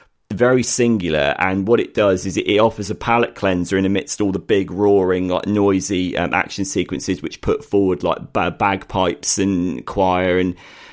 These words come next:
and then so the, the, the difference between light and shades and the quiet moments and the louder moments in this score is really, really well done, and there is a real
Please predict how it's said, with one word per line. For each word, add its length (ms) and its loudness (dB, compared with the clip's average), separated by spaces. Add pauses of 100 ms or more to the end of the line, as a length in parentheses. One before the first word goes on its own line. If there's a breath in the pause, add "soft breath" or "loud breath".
and 100 -2
then 100 2
so 220 0
the, 500 0
the, 260 0
the 80 -4
difference 480 -4
between 240 -2
light 260 2
and 140 -2
shades 800 -2
and 320 -2
the 100 -10
quiet 360 0
moments 320 -4
and 60 -4
the 60 -2
louder 300 0
moments 360 -4
in 60 -4
this 140 -4
score 180 -2
is 100 -2
really, 460 2
really 300 0
well 280 2
done, 440 -2
and 180 0
there 140 2
is 100 -2
a 60 -2
real 540 2